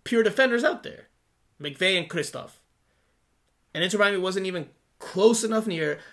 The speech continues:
nor comfortable enough, nor clean enough, nor sharp enough with the ball in this setup. They didn't feel comfortable enough to, to make it work. It just, it's on Phil. I'm, I'll say that time and again. This one is on Phil.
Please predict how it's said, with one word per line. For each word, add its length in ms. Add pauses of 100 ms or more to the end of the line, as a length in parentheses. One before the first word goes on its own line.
nor 220
comfortable 520
enough, 300
nor 180
clean 280
enough, 340
nor 140
sharp 300
enough 260
with 240
the 60
ball 420 (260)
in 280
this 180
setup. 480 (960)
They 140
didn't 140
feel 100
comfortable 480
enough 380
to, 240
to 120
make 200
it 100
work. 240
It 80
just, 280 (920)
it's 140
on 140
Phil. 360 (720)
I'm, 340 (220)
I'll 100
say 160
that 180
time 180
and 60
again. 240
This 200
one 160
is 180
on 220
Phil. 400